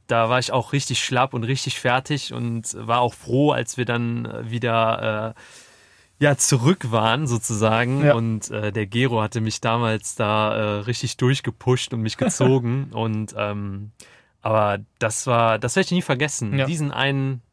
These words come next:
Speaker 1: den ersten Nachtlauf, der wird mir immer in Erinnerung bleiben. So,
Speaker 2: Ja.
Speaker 1: so wie jeder andere eigentlich, aber der war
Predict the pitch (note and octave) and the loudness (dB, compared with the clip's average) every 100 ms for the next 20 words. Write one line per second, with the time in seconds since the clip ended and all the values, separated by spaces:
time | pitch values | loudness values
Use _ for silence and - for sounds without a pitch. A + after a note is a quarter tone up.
0 | - B2+ A#2 A#2+ C3+ - A#2+ A#2+ - B2+ | -6 -4 0 0 0 -2 -2 -2 -4 -2
1 | A#2+ A2+ A#2 A2 A#2 A#2+ A#2+ A#2 A#2 C3 | 0 0 -4 -4 -6 -2 0 0 -4 -8
2 | A2+ A2 A2 G2+ G#2 G#2 G#2 G#2+ G#2 G2 | -6 -2 -2 -4 -4 -4 -4 -4 -6 -6
3 | G#2+ D3 - - B2 B2+ A#2 A#2+ A#2 G#2 | 0 2 2 -2 0 2 4 4 2 2
4 | B2+ A2 G#2 G#2 D#3 C3+ A#2 A#2 A2+ A2+ | 2 2 0 0 -2 -2 0 0 0 -2